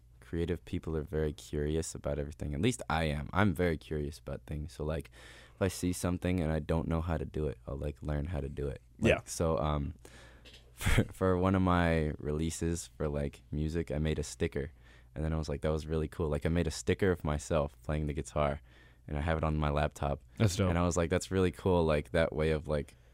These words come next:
Speaker 1: just putting a very small idea down in, like, stickers. And, but that, that, that you could put on a graphic design. But, uh, another thing would be, uh, since, like, being at Cincinnati, I've had a lot of movie ideas 'cause, uh, Tyler, like I said, with the brand, has been, uh,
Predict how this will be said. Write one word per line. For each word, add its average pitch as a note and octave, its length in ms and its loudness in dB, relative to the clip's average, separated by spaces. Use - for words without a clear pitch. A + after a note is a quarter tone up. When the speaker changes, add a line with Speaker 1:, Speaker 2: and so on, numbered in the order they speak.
Speaker 1:
just - 180 -6
putting D#2+ 260 0
a D2+ 60 0
very E2+ 260 2
small F2 460 2
idea D#2+ 380 2
down D#2+ 400 -2
in, D#2+ 100 0
like, D2 200 -2
stickers. - 640 -4
And, F2 160 2
but F2 100 0
that, A#2+ 220 8
that, B2+ 240 6
that B2 180 6
you E2 60 -2
could - 140 -16
put D#2 120 -2
on D2 140 -2
a C2+ 120 -8
graphic D#2+ 320 0
design. D2+ 360 -4
But, D2+ 160 -2
uh, C#2 120 0
another F2+ 280 0
thing F2+ 220 -2
would D2+ 120 -2
be, D2+ 220 0
uh, D2 200 -2
since, F2+ 440 0
like, D2+ 220 0
being D#2 260 0
at - 120 -6
Cincinnati, D2+ 520 -2
I've - 80 -4
had D#2 140 0
a D2 40 0
lot D2+ 160 0
of D2 80 -2
movie D#2 380 0
ideas D#2+ 580 0
'cause, D#2 260 -2
uh, C2+ 220 0
Tyler, D#2+ 340 2
like C#2+ 200 -2
I D2 40 -2
said, D2+ 240 -4
with D#2 120 -10
the C#2+ 80 -6
brand, D#2 420 -2
has D2 200 -4
been, D2 220 -4
uh, D2 160 -4